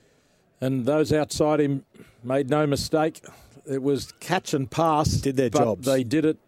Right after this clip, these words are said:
Speaker 2: Yep.
Speaker 1: perfectly. Didn't, uh, overcomplicate it, kept it simple. And, uh, Galliano gallops over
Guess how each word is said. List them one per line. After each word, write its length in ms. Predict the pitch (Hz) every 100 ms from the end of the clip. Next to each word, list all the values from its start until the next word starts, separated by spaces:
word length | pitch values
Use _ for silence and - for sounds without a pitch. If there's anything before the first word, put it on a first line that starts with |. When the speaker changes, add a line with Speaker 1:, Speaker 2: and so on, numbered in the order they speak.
| _ _ _
Speaker 2:
Yep. 160 | 107 120
Speaker 1:
perfectly. 580 | 165 165 165 160 170 - - - _ _ _ _ _ _ _ _ _ -
Didn't, 320 | 127 147 -
uh, 100 | -
overcomplicate 840 | 156 156 139 - 151 139 - 147 160
it, 140 | 143
kept 240 | 165 -
it 100 | 139
simple. 500 | - 160 - 180 175 - -
And, 320 | 127 123 120
uh, 140 | 120
Galliano 640 | 110 127 170 160 160 156 117
gallops 340 | 151 165 -
over 380 | 156 156 139 120